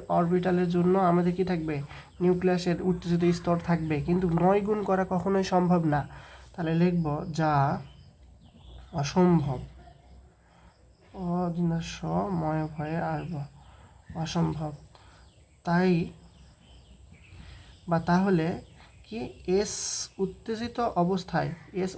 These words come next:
অ-, উত্তেজিত অবস্থায় থাকতে পারে, deuteron-এ উত্তেজিত এস অবস্থা থাকতে পারে না, কারণ নয় গুণ করা তো আমাদের কখনো সম্ভব না। মনে করলেন এখানে গভীরতা, এখানে এক গুণ, দুই গুণ, তিন গুণ, চার গুণ, এভাবে আমাদের নয় গুণ। তাহলে নয় গুণ এতটাই বড় হবে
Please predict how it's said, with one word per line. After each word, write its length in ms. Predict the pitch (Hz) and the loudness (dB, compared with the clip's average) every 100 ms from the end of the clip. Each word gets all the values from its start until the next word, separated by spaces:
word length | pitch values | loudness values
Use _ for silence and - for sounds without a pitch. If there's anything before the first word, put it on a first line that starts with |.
| - | -6
অ-, 180 | 175 202 | -4 -4
উত্তেজিত 380 | 190 - 185 190 | -6 -4 -4 0
অবস্থায় 460 | 190 170 180 175 196 | 2 2 2 -2 -2
থাকতে 280 | 175 165 165 | -2 -2 -2
পারে, 120 | 160 | 2
deuteron-এ 560 | 175 175 185 185 196 | 4 4 2 0 0
উত্তেজিত 440 | 208 175 175 180 185 - | 2 0 0 -2 -2 -2
এস 200 | 233 233 | 0 2
অবস্থা 320 | 190 185 185 180 | 2 0 -2 -6
থাকতে 280 | 170 170 | -6 -6
পারে 220 | 160 156 147 | -4 -2 -2
না, 140 | 135 - - - - - | -6 -8 -18 -20 -20 -4
কারণ 300 | 175 190 190 | 2 4 6
নয় 200 | 208 233 | 4 2
গুণ 140 | 240 247 | 0 0
করা 200 | 226 220 | 0 0
তো 100 | 226 | 0
আমাদের 200 | 220 214 | -2 -2
কখনো 260 | 220 214 214 | -4 -2 -2
সম্ভব 360 | 190 214 208 | -2 -2 2
না। 180 | 175 151 | 2 0
মনে 240 | 143 180 196 | 0 2 2
করলেন 260 | 208 202 | 2 2
এখানে 400 | 202 202 196 170 175 | 2 2 2 2 4
গভীরতা, 480 | 180 202 220 202 202 | 4 4 2 0 -2
এখানে 300 | 190 196 185 | -2 0 2
এক 200 | 180 175 | 2 2
গুণ, 240 | 185 185 | 2 4
দুই 200 | 180 180 | 4 4
গুণ, 160 | 180 185 180 | 4 2 2
তিন 200 | 180 180 | 0 2
গুণ, 180 | 180 | 2
চার 220 | 175 175 170 | 2 0 0
গুণ, 160 | 170 | -2
এভাবে 300 | 190 196 208 | -2 -2 -2
আমাদের 240 | 196 190 190 | -2 0 0
নয় 260 | 180 180 | 2 2
গুণ। 200 | 170 151 143 - - - | 2 0 -2 -6 -14 -12
তাহলে 240 | - 190 190 | 0 4 6
নয় 140 | 196 | 4
গুণ 220 | 202 214 220 | 4 0 0
এতটাই 440 | 180 175 208 226 226 | -2 -2 -2 -2 0
বড় 240 | 208 208 202 | 0 0 0
হবে 280 | 196 180 | 0 0